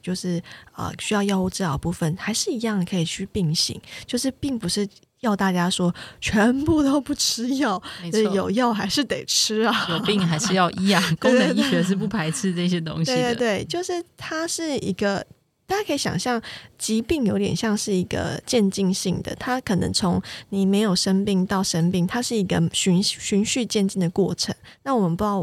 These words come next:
Speaker 1: 我们的过程走在哪一步，可是每一步当中都需要去确认你到底站在哪一个点。因为如果我们自己当自己的医生，我们判断出错误的点的话，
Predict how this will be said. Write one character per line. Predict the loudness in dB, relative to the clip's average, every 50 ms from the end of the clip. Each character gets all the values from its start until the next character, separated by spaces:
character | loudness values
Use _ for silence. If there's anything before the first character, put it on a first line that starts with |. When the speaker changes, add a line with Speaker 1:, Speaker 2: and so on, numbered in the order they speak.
| -4 -4
Speaker 1:
我 | -4
们 | -2 0
的 | 0 0
过 | 2 2 2 2 0
程 | -2 -4 -4 -4
走 | -4 -6 -4
在 | -2 -2 0
哪 | 0 -2 -4 -6
一 | -6
步， | -6 -6 -8 -6
可 | -4 -4 -2
是 | -2 0 0
每 | 0 0 0
一 | 0
步 | 0 0 -2 -2
当 | 0 0 0 0 0
中 | 0 0 0 2
都 | 0 0
需 | 0 -2 -2
要 | -2 -2 -2
去 | -2 -4 -4
确 | -4 -4 -2 -2 0
认 | 0 0 0 -2 -4 -6 -12 -10 -10
你 | -8 -6
到 | -2 -2 -2
底 | -2 -2
站 | -2 -2 -2 -2
在 | 0
哪 | -2 -4 -6
一 | -6 -8
个 | -8 -10 -10
点。 | -10 -14 -14 -14 -18 -20 -20 -16 -6
因 | -4 -2
为 | 0 2
如 | 2 2
果 | 2 0 0
我 | 0 2
们 | 0 0 0
自 | -2 -2
己 | -4 -4
当 | -2 -2 -2 -2 -2
自 | -2 -4 -4
己 | -4
的 | -2
医 | -2 -2 -2
生， | -2 0 0 0 0 0 -2 -8 -16 -10
我 | -6 -4
们 | -4
判 | -2 -2 -2 -2
断 | 0 0 0 -2 -2
出 | -2 -4 -6
错 | -4 -2 -2 0
误 | 0
的 | 0 -2
点 | -2 -4 -8 -8
的 | -8 -4
话， | -2 -2 -2